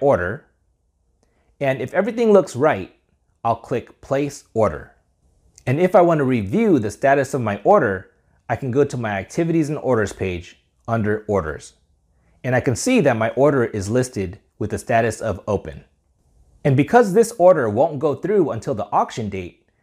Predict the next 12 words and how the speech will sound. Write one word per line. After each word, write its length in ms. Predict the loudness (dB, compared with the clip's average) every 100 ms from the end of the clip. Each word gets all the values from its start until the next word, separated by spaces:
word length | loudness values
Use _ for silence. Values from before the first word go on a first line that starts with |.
| _ -6
which 180 | -4 -2
is 100 | -4
a 60 |
few 180 | -2 -2
days 300 | 2 0 2
from 160 | 0 0
now, 340 | -2 -4 -10 _ _ _ _ _ -10
I 60 | -6
can 220 | -4 -4
still 320 | 0 2 2
cancel 580 | 0 -8 -8 -4 -4 -2
it 260 | -4 _